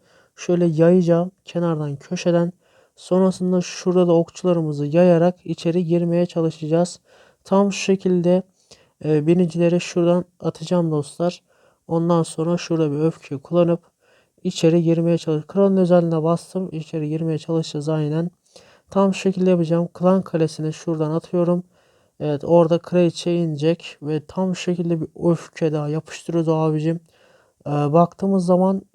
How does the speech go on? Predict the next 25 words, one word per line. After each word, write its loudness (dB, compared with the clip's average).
köy 2
zaten 0
bildiğimiz -4
gibi 0
ölü 10
bir 4
köye 2
benziyor 0
dediğim -6
gibi -6
dostlar. -4
Ama 0
ve 2
lakin -2
B 0
D 4
binası -2
dokuzuncu -2
seviye -4
sonuçta. -10
Hani -2
burayı 0
üçlemek -8
kolay 0
olmayacak. 0